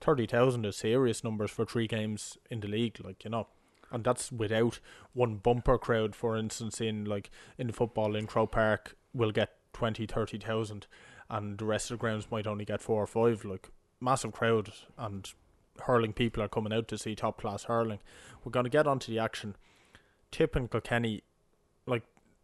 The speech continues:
they, Tip had seven changes, Kilkenny had six changes from the week before, so it wasn't, they weren't either at full strength, but Kilkenny obviously got the win. But who's happier? Like, Michael Ryan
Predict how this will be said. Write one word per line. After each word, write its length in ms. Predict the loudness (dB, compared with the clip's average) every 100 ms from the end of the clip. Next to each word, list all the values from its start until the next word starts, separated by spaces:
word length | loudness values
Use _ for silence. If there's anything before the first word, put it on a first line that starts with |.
| _ _
they, 400 | 4 4 4 0 -4 -6
Tip 220 | 0 2
had 140 | 2 2
seven 260 | 2 0
changes, 440 | -2 -2 -2 -6 -6
Kilkenny 400 | -10 -6 -4 -4
had 120 | -4
six 220 | -6 -6
changes 360 | -6 -6 -6 -8
from 200 | -8 -8
the 80 | -6
week 260 | -6 -6
before, 440 | -6 0 2 2 -2
so 280 | -4 -6 -8 -16 -20 -20 -10
it 100 | -2
wasn't, 360 | 4 4 4 2
they 80 |
weren't 420 | 4 4 4 0 -4
either 320 | 0 2 2 2
at 100 | 0
full 220 | -2 -2
strength, 500 | -2 -2 -2 -4 -12 -2
but 260 | -2 -2 -10 -16 -4
Kilkenny 420 | -2 0 0 -2 -4
obviously 340 | -4 -4 -6 -2
got 180 | -2
the 60 | -2
win. 320 | -2 -2 -2
But 200 | -4 -6 -12 -20 -20 -20 _ -2
who's 180 | 2 4
happier? 380 | 6 4 2 -4 -10 -20 -4
Like, 320 | -2 -2 -8 -4
Michael 300 | 0 2 4
Ryan 360 | 6 6 4